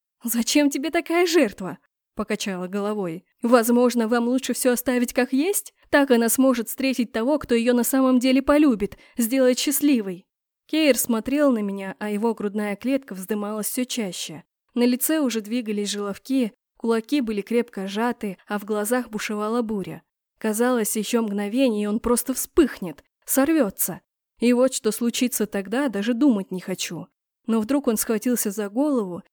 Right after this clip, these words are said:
силой сжал ладонями виски и весь сгорбился, будто на его плечах лежал огромный, невыносимый груз. В этот момент я впервые увидела этого сильного, уверенного в себе мужчину таким беспомощным. Он ведь на самом деле не представлял, что делать.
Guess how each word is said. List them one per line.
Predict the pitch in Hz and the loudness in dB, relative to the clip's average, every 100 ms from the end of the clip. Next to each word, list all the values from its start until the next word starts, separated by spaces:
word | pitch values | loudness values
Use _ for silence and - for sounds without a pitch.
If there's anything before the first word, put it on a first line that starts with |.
| _ | _
силой | - - 277 233 | -6 0 2 2
сжал | 208 233 226 | -2 -2 0
ладонями | 208 202 240 220 202 | -2 0 0 0 -2
виски | 190 202 - - 285 240 | -4 -4 -4 -2 -2 -2
и | - 214 | -2 -4
весь | 208 247 202 | -2 -2 -2
сгорбился, | 190 220 269 214 202 - 185 | -2 2 2 0 -4 -4 -6
будто | 196 247 - | -6 -6 -6
на | 208 | -6
его | 208 214 | -4 -2
плечах | 208 208 202 254 254 | -2 -2 -2 -2 -2
лежал | 214 196 202 202 | -4 -2 -2 -4
огромный, | - 202 202 247 240 202 175 - _ - | -6 -6 -2 0 0 -2 -8 -12 _ 2
невыносимый | 247 226 220 208 233 208 202 | 2 2 -2 -2 -2 -2 -2
груз. | 214 190 175 - _ _ _ _ | -4 -4 -6 -8 _ _ _ _
В | 240 | 2
этот | 269 269 254 | 2 2 -2
момент | 240 247 285 | 0 2 2
я | 233 | 0
впервые | 208 - 214 233 240 | -4 -2 -2 0 0
увидела | 214 214 226 214 208 | 0 -2 -4 -4 -4
этого | 220 - 208 214 | -6 -6 -6 -4
сильного, | - 254 240 208 190 - | -2 -2 -2 -2 -6 -6
уверенного | 226 214 247 226 196 190 | -4 0 0 0 -2 -6
в | 196 | -6
себе | 226 220 214 | -4 -2 -2
мужчину | 202 202 - 285 240 185 _ _ | -2 -6 0 2 2 -2 _ _
таким | - 214 262 240 | -8 0 2 2
беспомощным. | 269 - 285 226 180 - 185 170 - _ - | 0 0 0 0 -2 -6 -8 -10 -12 _ -2
Он | 240 240 | 0 2
ведь | 240 240 | 0 0
на | 226 | -2
самом | - 262 233 214 | 0 2 2 0
деле | 214 254 220 | 0 0 0
не | 208 | -2
представлял, | 202 208 - 208 202 226 226 | -4 -4 -4 -4 -4 -4 -6
что | - 247 | -2 -2
делать. | 226 233 180 170 - | 2 0 -2 -8 -10